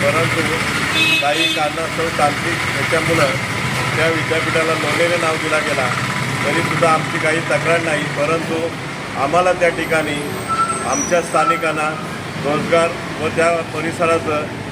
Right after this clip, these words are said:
जे काही विकास झाला नाही ते विकास करण्याच्या दृष्टीने मी आज पंचायत समितीला उभा आहे. आणि सगळ्यात म्हणजे महत्त्वाचा भाग म्हणजे आम्ही एक मल्टीसिटी हॉस्पिटल उभारे सोशल फाउंडेशन यांच्या माध्यमातून घेऊन आलेलो आहोत.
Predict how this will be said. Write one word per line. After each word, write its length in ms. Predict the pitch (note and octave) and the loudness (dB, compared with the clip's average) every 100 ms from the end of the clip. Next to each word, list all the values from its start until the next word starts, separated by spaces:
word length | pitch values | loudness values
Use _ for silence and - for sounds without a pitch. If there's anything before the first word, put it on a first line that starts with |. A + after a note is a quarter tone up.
| - - D3+ | -10 -4 0
जे 120 | F3 | 2
काही 220 | E3+ E3+ | 2 2
विकास 360 | D#3 D#3+ D#3 D3 | 0 0 -2 0
झाला 220 | D3+ D#3 | 0 0
नाही 200 | D3+ C#3+ - - - - | 0 -2 -4 -6 -6 -6
ते 160 | D3+ D3 | -4 -4
विकास 420 | D3 F3 F3 - | 0 2 2 2
करण्याच्या 360 | D#3+ D#3+ D#3+ | 0 0 -2
दृष्टीने 540 | D3+ D3 - E3 D#3 C#3+ - - - - C3+ | -2 -4 -4 -4 -2 -4 -6 -8 -8 -8 -2
मी 120 | E3 | 2
आज 160 | D#3+ D#3+ | 2 2
पंचायत 420 | - D3 C#3 D#3+ | 0 0 0 -2
समितीला 420 | D3+ D#3 D3 D3+ | -2 -4 -4 -2
उभा 280 | D3 C#3+ D#3 | -2 0 2
आहे. 240 | D3 C#3 C#3+ - - - C3+ | 4 2 -4 -6 -8 -6 -2
आणि 140 | D3+ | -2
सगळ्यात 400 | - D3 E3 F3+ | 0 0 2 2
म्हणजे 420 | E3+ D#3 D#3 D#3 | 0 -4 -2 -4
महत्त्वाचा 500 | D3 C#3 D3 D#3 D#3+ | -2 -4 0 -2 0
भाग 200 | D3 D3 D3 | 0 0 0
म्हणजे 360 | D3 C3+ C3 C3 - - - - | -4 -2 -4 -4 -8 -8 -8 -2
आम्ही 380 | C#3 D3+ E3 D#3+ | 0 2 2 2
एक 100 | D#3+ - - - - - - - | 0 -2 -6 -8 -8 -8 -8 -2
मल्टीसिटी 520 | C#3+ C3 E3 E3 C#3+ | -2 -2 -4 -2 0
हॉस्पिटल 540 | C3+ C#3 C#3+ D3+ D3 D3 - - - | 0 0 -2 0 0 0 -6 -10 -6
उभारे 280 | B2 D3 D#3 | 2 2 2
सोशल 300 | D3 C#3+ C#3+ | -2 -4 -4
फाउंडेशन 580 | D3+ C#3 C#3 D3+ D#3 D3 | -4 -2 -2 -4 -4 -4
यांच्या 240 | C#3+ D3 | -4 -4
माध्यमातून 600 | D3 C#3 C3+ D3 D3 D#3 | -2 -2 -4 -4 -2 -4
घेऊन 280 | C#3+ C#3 D3 | -4 -4 -2
आलेलो 300 | C#3 C3+ C#3+ | -2 -2 2
आहोत. 240 | C3+ C3 | 2 2